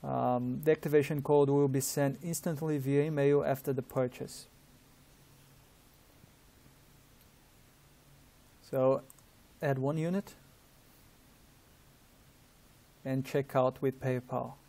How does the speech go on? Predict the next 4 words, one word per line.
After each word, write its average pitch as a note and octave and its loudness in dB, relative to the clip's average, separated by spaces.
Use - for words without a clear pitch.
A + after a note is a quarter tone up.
You C#3+ 2
receive C#3+ 0
by D3 8
mail E3 2